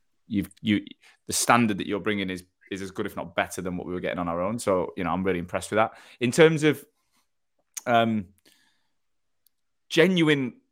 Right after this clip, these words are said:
cost, I think people in the back of their mind, recruitment owners now are thinking, "All right, this sounds good." I, I, I'd be surprised if anyone's going, it, unless they're a complete grad model, then,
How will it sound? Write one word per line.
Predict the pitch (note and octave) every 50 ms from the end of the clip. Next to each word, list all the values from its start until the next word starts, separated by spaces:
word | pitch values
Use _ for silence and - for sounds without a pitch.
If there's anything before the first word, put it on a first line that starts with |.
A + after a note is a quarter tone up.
| _ _ _ _ -
cost, | - - A#2 F#2+ - - - -
I | A2
think | - E3+ C#3+
people | D#3+ E3 D3+ D3+ C#3+
in | C3
the | B2+
back | A2 B2+ A#2+ - -
of | A2+
their | A2 G#2
mind, | G#2+ A2 G2+ F#2 F2+ F2
recruitment | F#2+ - A#2+ A#2 G#2 G2+
owners | G2 F#2+ F#2 F2
now | G#2 G#2+ G2 F2
are | E2 -
thinking, | - F#2 F2 - F#2 F2 G2
"All | A2
right, | F2 B1+ -
this | A2+ -
sounds | - C3 A#2+ A2 G#2 F#2+
good." | - - F#2 C#2+ B1 - _ _ -
I, | A2 B2
I, | - - F#2+ - A2
I'd | A2+
be | B2+ A#2+
surprised | - D#3 - D#3+ D#3 D#3 C3 A2+
if | A2 A2
anyone's | A2 G#2+ G2+ G2 F#2 F#2 F2+ E2+ E2+ - - - - - - - - _ _ - _ _ _ _ _ _ _ _
going, | - A#2 - G3+ - - -
it, | D3+ D#3+ -
unless | G#3 A3 A#3 A3+
they're | - A3+ F#3+
a | D#3
complete | - D#3 D3 - - E3+ D#3 - -
grad | - B2+ B2 B2+ A2+ G#2
model, | A#2 A2+ G2+ F2+ F2 F#2+
then, | F#2 G2+ G2+ F#2+ G2 G2+